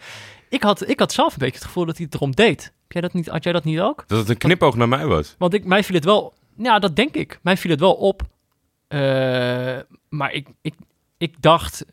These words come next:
Speaker 1: Ik dacht, ik vind het geen fout voor Pieter. Ik vind het überhaupt niks voor Pieter om, om de fout in te gaan.
Speaker 2: Nee,
Speaker 1: Doet
Speaker 2: nee,
Speaker 1: die
Speaker 2: dat
Speaker 1: jongen
Speaker 2: doet hij niet
Speaker 1: eigenlijk nooit.
Speaker 2: graag.
Speaker 1: En, ander ding wat ik moet zeggen,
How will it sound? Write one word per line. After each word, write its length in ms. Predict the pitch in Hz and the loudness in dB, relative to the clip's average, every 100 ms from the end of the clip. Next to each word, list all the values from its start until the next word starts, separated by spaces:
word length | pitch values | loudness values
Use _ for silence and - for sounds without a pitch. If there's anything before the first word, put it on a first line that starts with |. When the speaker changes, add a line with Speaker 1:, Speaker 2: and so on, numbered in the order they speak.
| _ _ _ | _ _ _
Speaker 1:
Ik 120 | - 120 | -12 0
dacht, 220 | - - | 0 0
ik 120 | 147 | -6
vind 140 | 151 | -4
het 80 | 135 | -4
geen 140 | - 135 | -2 -4
fout 300 | - 139 135 | 2 0 0
voor 120 | - | -6
Pieter. 200 | 190 156 | -4 -4
Ik 60 | |
vind 120 | - 135 | -4 -4
het 100 | 131 | 0
überhaupt 280 | 117 156 | 2 2
niks 200 | 139 156 | 2 -2
voor 100 | - | -2
Pieter 260 | 127 160 123 | -4 -2 -2
om, 220 | 131 120 - | -4 -4 -6
om 120 | 120 | -8
de 80 | 113 | -2
fout 280 | 120 127 | 2 2
in 80 | 165 | 0
te 80 | 165 | -6
gaan. 320 | - 160 233 - | 0 0 0 -2
Speaker 2:
Nee, 240 | 185 180 | 2 2
Speaker 1:
Doet 0 | |
Speaker 2:
nee, 0 | - | 0
Speaker 1:
die 80 | 113 | -4
Speaker 2:
dat 80 | 85 | 0
Speaker 1:
jongen 100 | 156 160 | 0 2
Speaker 2:
doet 80 | |
hij 80 | 143 | 2
niet 140 | 95 - | 2 2
Speaker 1:
eigenlijk 280 | 90 98 | 0 -2
nooit. 100 | - _ _ _ _ | -6 _ _ _ _
Speaker 2:
graag. 120 | 196 | 4
Speaker 1:
En, 260 | 208 320 - _ _ _ | 4 0 -8 _ _ _
ander 260 | - 139 196 | -4 -2 0
ding 120 | 202 | 0
wat 120 | 202 | -2
ik 60 | 175 | -2
moet 140 | 175 | -2
zeggen, 300 | - 185 208 | 0 -2 -4